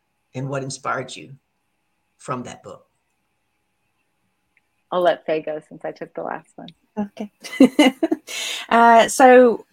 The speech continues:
Speaker 3: I really liked, uh, Marie Forleo's Everything is Figureoutable. Uh, it became my mantra. Everything was figureoutable. Um, I, I,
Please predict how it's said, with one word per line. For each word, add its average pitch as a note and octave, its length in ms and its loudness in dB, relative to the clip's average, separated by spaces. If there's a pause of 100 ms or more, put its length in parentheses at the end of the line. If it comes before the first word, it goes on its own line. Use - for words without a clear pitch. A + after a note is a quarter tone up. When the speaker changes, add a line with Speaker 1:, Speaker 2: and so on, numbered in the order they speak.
(220)
Speaker 3:
I C4 400 2
really A3 480 0
liked, G#3 560 0
uh, G3 240 -2
Marie G#3 300 -4
Forleo's G3 760 -4
Everything G3 420 -8
is F3 140 -14
Figureoutable. F3 760 -6 (180)
Uh, F#3 160 -4
it F3+ 180 -8
became G3+ 400 -4
my F3 200 -2
mantra. E3+ 580 -6 (220)
Everything F3+ 480 -12
was - 120 -16
figureoutable. E3+ 800 -12 (540)
Um, F3 560 -2 (260)
I, F3 120 -14 (180)
I, E3+ 120 -10